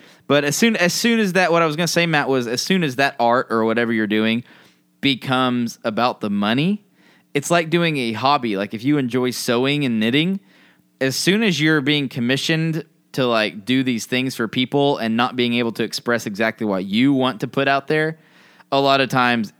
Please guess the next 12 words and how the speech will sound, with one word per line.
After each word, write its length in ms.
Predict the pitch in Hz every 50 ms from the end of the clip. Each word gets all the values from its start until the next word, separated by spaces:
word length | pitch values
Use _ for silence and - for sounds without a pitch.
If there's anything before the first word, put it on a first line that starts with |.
| _ _ _ _ _ -
it's 180 | 131 131 127 -
gonna 220 | - 143 131 123
become 340 | 117 123 - - 120 113 107
something 380 | - 127 120 104 - 117 113
that 100 | 110 110
you 160 | 95 110 107 95
have 500 | - - - 113 117 120 127 123 - -
to 120 | - 104
do 320 | 92 95 92 92 90 90 95 - - - _ _ _ - -
and 160 | 123 120 117 113
instead 580 | - - 120 117 107 - - - 135 123 117
of 140 | 113 104 92